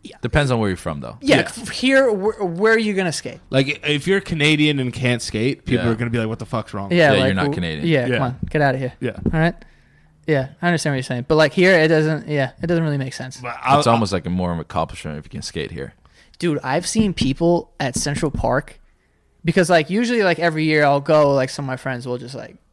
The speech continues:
Speaker 1: you know,
Speaker 3: Yeah.
Speaker 1: skate, have a grand old time, whatever. And you'll see some dudes that are out on dates, and they're like,
Speaker 2: Aw.
Speaker 1: "You know, I got it," and they're just like, <laughs> you know what? Why would you bring a girl there if you can't skate?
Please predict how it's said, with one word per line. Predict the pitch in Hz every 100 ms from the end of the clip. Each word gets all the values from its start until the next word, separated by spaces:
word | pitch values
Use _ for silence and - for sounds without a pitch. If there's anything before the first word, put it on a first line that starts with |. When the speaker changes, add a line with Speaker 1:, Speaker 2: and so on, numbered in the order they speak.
| -
Speaker 1:
you | 151
know, | 143 -
Speaker 3:
Yeah. | - 123 -
Speaker 1:
skate, | - - 135
have | 135
a | 151
grand | 135 123
old | 104 -
time, | 135 117 175 _ _
whatever. | - 139 131 - _ _ _ _ _
And | 143
you'll | 147
see | 160 190
some | 180 165 139
dudes | 143 147
that | 147
are | 139
out | 131 139
on | 135 123
dates, | 131 120 - - _ _ _ _ _ _ _ -
and | 147
they're | 147
like, | 180
Speaker 2:
Aw. | - 71
Speaker 1:
"You | 269
know, | - - - _
I | 302
got | 370 220 196
it," | 214 -
and | 240 214
they're | 240
just | 240 226
like, | 208 185 - -
<laughs> | - 659 -
you |
know | 262
what? | 254 269
Why | 190 226
would | 415 440
you | 359
bring | 339
a | 302
girl | 208 262 269
there | 226
if | 214
you | 220
can't | - 277 277
skate? | - 277 320 214